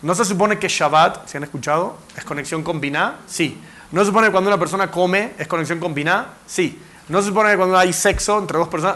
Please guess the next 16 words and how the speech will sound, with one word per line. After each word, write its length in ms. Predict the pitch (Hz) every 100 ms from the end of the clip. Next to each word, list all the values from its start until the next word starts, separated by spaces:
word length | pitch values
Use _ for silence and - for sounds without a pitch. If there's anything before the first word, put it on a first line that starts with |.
| 170
una, 260 | 175 160
eh, 120 | 160 -
eh, 300 | 151 139 139
la 100 | 147
persona 220 | 139 165
recibe 320 | 165 143 180 170
luz 180 | 165
de 60 | 156
Binah? 320 | 143 160 233 - -
Sí. 400 | - 277 202 - - -
So, 100 | -
¿cuál 120 | 160 233
es 40 |
la 100 | 247
diferencia 260 | 226 226 220
entre 360 | 196 208 208